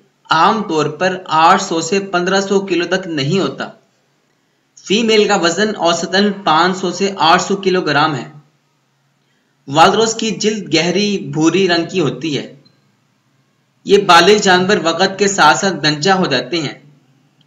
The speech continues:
और इनकी जिल्द हल्की साए पर होती है। जिंदगी के इख्तिताम तक बूढ़े अफराद तकरीबन गुलाबी हो जाते हैं।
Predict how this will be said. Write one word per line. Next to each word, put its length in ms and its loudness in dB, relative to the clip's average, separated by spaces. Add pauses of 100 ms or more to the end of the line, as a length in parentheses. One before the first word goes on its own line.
(320)
और 680 2
इनकी 340 -2
जिल्द 340 0
हल्की 460 -2
साए 340 2
पर 220 -2
होती 340 -6
है। 260 -12 (960)
जिंदगी 340 0
के 80 -4
इख्तिताम 640 2
तक 200 0
बूढ़े 460 0
अफराद 560 0
तकरीबन 480 -4
गुलाबी 480 2
हो 120 0
जाते 280 -6
हैं। 220 -10